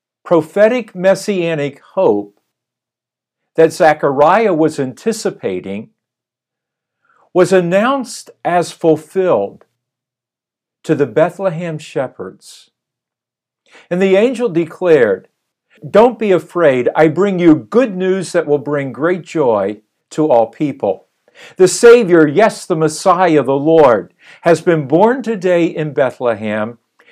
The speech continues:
the city of David." And then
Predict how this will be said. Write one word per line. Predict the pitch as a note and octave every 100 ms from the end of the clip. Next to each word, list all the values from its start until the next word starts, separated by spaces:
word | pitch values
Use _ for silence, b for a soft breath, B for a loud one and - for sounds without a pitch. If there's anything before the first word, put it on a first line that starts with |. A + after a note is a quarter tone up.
| b
the | D#3
city | D3 - D#3+ D3+ D#3
of | C3+
David." | C3 B2 G#2+ F#2+ - _ _ _ _ _ _ _ _ _ _ _ _ _ _ _ _ _ _ _ _ _ -
And | D3 E3
then | G3 F#3+ F3 -